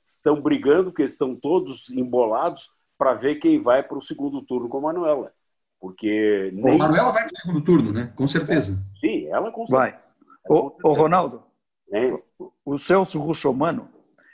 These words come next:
Speaker 3: ele vai pa-, ele vai fazer par com um sujeito, com um político canadense chamado John Turmel. Ele disputou noventa e seis eleições e perdeu todas.
Speaker 1: <laughs>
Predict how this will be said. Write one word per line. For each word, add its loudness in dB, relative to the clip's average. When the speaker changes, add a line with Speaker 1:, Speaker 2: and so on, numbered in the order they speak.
Speaker 3:
ele 2
vai 2
pa-, -6
ele 0
vai 2
fazer -2
par 0
com -6
um -8
sujeito, 0
com -2
um -2
político 0
canadense 2
chamado 0
John 2
Turmel. 0
Ele 0
disputou 0
noventa 2
e 2
seis 2
eleições -2
e -10
perdeu 0
todas. -6
Speaker 1:
<laughs> -10